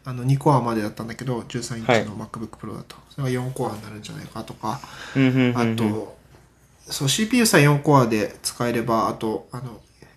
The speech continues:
Speaker 1: 以前も紹介したイージーピーユーという外付けジーピーユーを家に置いとけば、
Speaker 2: はい。
Speaker 1: あの、がっつり家で編集とかもできるようになるので、いいのかなと
Speaker 2: うんうんうん。
Speaker 1: 思ってて、で、それが六、六月に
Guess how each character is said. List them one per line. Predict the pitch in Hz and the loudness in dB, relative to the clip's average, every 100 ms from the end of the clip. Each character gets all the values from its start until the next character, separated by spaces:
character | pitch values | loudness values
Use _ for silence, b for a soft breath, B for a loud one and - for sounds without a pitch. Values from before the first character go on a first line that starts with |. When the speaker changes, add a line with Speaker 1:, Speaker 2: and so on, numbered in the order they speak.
| _ _ - | _ _ 0
Speaker 1:
以 | |
前 | 131 | 0
も | 120 110 | 0 -2
紹 | 127 | -4
介 | 120 120 | -4 -4
し | |
た | - 117 - | -4 -6 0
イ | 139 | 4
ー | 135 | 6
ジ | 139 | 4
ー | 139 | 4
ピ | 139 | 4
ー | |
ユ | 139 | 4
ー | |
と | 131 | 4
い | 107 | -6
う | |
外 | - 135 139 | -6 -6 -4
付 | 135 139 | -2 0
け | |
ジ | 139 | 0
ー | 131 | 0
ピ | 139 | 0
ー | |
ユ | 131 113 | 0 0
ー | 104 | -4
を | 98 | -4
家 | 120 | -6
に | 117 | -4
置 | 110 | -6
い | 110 | -8
と | 113 | -8
け | 127 | -2
ば、 | 139 113 - B B B | 0 0 -4 B B B
Speaker 2:
は | 135 | 2
い。 | 107 - | 2 2
Speaker 1:
あ | 117 | -8
の、 | 110 107 | -8 -4
が | 127 | -4
っ | 127 | -4
つ | 127 | -4
り | 117 | -2
家 | 117 113 | -2 -2
で | 107 - | -4 -8
編 | - 113 | -12 -8
集 | - | -8
と | 110 | -8
か | 107 | -10
も | 107 | -10
で | 113 | -10
き | - | -10
る | 117 | -12
よ | 107 | -10
う | |
に | 113 | -12
な | |
る | 113 | -12
の | 107 | -10
で、 | 131 120 - B B B B B B B B B - | -6 -6 -8 B B B B B B B B B -12
い | |
い | 120 | -10
の | 107 | -8
か | 117 | -10
な | 113 | -12
と | 113 - B B B B B B B _ | -14 -20 B B B B B B B _
Speaker 2:
う | 120 | -2
ん | |
う | |
ん | 120 | 2
う | 113 110 110 107 | 4 4 4 2
ん。 | 104 | 2
Speaker 1:
思 | 101 | 0
っ | |
て | 95 - | -2 -8
て、 | - 147 139 - - | 2 6 6 4 -6
で、 | 135 | -4
そ | 147 | 2
れ | 156 | 2
が | 160 160 | 4 4
六、 | 151 139 - _ _ | 4 0 -10 _ _
六 | 143 135 147 | -4 -2 0
月 | 143 151 | 0 2
に | 135 123 | 2 0